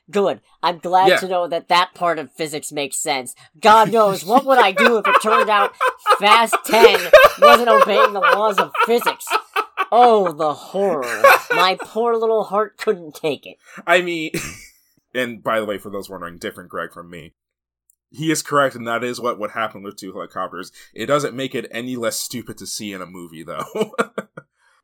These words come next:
Speaker 1: Nah. What's that giant metal ball rolling around, you think?
Speaker 2: Uh, I don't know, some stupid magnet thing, maybe.
Speaker 1: Oh, right, they have magnets now.
Speaker 2: Yeah. If there is anything I'm genuinely curious about, it's like, okay, what bomb did this dude set off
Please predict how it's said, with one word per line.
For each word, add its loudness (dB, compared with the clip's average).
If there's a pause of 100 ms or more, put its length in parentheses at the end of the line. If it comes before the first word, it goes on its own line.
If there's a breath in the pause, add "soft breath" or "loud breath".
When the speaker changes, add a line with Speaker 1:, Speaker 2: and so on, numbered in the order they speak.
Speaker 1:
Nah. -14 (680)
What's -2
that 0
giant 0
metal -2
ball -4
rolling -8
around, -10
you -14
think? -16 (840 soft breath)
Speaker 2:
Uh, -6 (360 loud breath)
I -18
don't -10
know, -10
some -12
stupid -10 (160)
magnet -10
thing, -14
maybe. -16 (320)
Speaker 1:
Oh, -2
right, 0
they 0
have -2
magnets -8
now. -12
Speaker 2:
Yeah. -12 (500)
If -6
there 0
is -2
anything -6
I'm -10
genuinely -10
curious -8
about, -6
it's -12
like, -8
okay, -10
what -8
bomb -4
did -14
this -12
dude -14
set -10
off -10